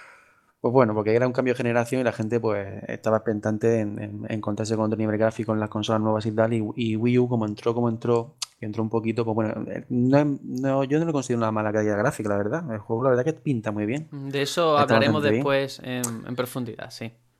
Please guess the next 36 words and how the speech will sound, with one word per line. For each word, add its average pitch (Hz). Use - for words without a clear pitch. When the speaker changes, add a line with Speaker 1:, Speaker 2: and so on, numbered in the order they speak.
Speaker 1:
Sí, 104
pero 117
vamos, 117
eh, 104
le 117
he -
dado, 120
le 120
he -
dado 127
un 123
pequeño 123
repasito 120
y 120
tal, 143
viendo 113
un 113
poco 113
algunas 113
cosas 120
que 120
tenía 110
así 110
olvidadas. 120
Y 117
luego 110
también 120
he 123
jugado 117
a, 101
al 107
D 107
L 107
C 107
de 104
Mario, 117